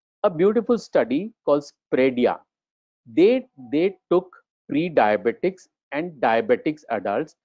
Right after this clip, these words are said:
and two cohorts of healthy children, pu-,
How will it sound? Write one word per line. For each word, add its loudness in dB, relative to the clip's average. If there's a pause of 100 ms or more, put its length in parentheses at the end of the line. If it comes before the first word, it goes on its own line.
(200)
and -4
two 2
cohorts 2
of 0 (180)
healthy -2
children, -6 (680)
pu-, -2